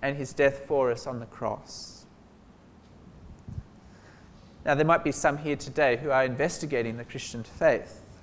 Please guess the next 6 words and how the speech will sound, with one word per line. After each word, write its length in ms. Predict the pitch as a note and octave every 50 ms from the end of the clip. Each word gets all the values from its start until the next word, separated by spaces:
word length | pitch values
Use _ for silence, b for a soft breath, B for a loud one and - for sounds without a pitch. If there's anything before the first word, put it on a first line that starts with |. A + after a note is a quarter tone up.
| - - - - - B B B B B B B B B B - -
and 180 | - B2+ B2+ B2+
you're 160 | B2+ B2 B2
not 280 | C3+ D#3 F#3+ D#3+ - D3
yet 220 | D#3 F3 F#3 -
a 60 | F3+
Christian, 680 | C#3 - - - F#2+ - - - - - F#2+ G#2 C#3